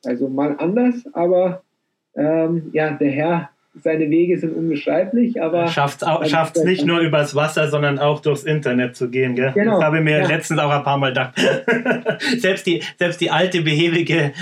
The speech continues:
Speaker 2: Mutterkirche hat echt, äh, ganz lustige neue, also bei uns
Speaker 1: Ja,
Speaker 2: ganz, ganz
Speaker 1: auf jeden
Speaker 2: lustige
Speaker 1: Fall.
Speaker 2: neue, äh, Sachen, äh, entdeckt. Äh, <laughs> das ist ganz witzig zum Zuschauen.
Speaker 1: Das war
Speaker 2: Ja.
Speaker 1: wirklich
Speaker 2: Ja.
Speaker 1: sehr, sehr interessant
Speaker 2: Ja.
Speaker 1: und ja,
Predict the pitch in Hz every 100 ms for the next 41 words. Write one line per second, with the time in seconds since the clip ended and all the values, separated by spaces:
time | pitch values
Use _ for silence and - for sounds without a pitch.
0 | 175 151 165 143 139 - 160 151 131 139
1 | 131 147 - 139 135 131 143 139 147 151
2 | 143 131 135 131 139 135 135 123 107 -
3 | _ _ 127 131 180 240 143 135 - 147
4 | 185 175 175 156 143 151 147 151 151 147
5 | 147 - - - 143 151 156 151 135 139
6 | 139 135 139 135 - - 127 120 - 208
7 | 196 220 - 196 - - 208 165 151 147
8 | 170 165 170 - 160 156 160 127 117 -
9 | 175 - 135 _ _ _ _ 175 - -
10 | 156 170 180 170 165 156 147 131 127 131
11 | 123 127 156 160 151 147 143 123 170 233
12 | 170 165 170 - _ _ _ _ - 143
13 | 139 -